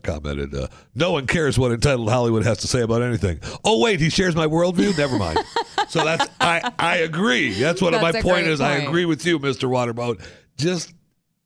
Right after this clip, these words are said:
Speaker 1: easy I like it, and I gave you the backstory in February when he was praying for, for Kevin Smith, and, and it was all good, and he took a little bit of heat for that,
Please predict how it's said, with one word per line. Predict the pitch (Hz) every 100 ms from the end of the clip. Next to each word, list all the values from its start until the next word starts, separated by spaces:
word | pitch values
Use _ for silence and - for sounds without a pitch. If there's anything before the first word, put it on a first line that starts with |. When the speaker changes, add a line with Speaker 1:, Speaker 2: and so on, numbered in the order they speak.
| _ -
Speaker 1:
easy | 170 196 214 196 220 220 233 185 - _ 123
I | 175
like | 190 202 214
it, | 214
and | 151 143
I | 135
gave | 131 175 185
you |
the | 196
backstory | 180 190 190 - 208 214 196 - -
in | 120 110
February | 156 180 190 202 202 202
when | 139
he | 107
was | 104
praying | - 123 156 175 180
for, | 156 147 117 - 82
for | 113
Kevin | 101 107 87 85
Smith, | 117 170 202 202 190 - - -
and, | 104 92
and | 92 95
it | 95
was | 98
all | 110 123 147
good, | 135 170 185
and | 165
he | 110
took | 92 120
a |
little | 143 156
bit | 160 165
of |
heat | 156 190 -
for | 170
that, | 165 180 190 175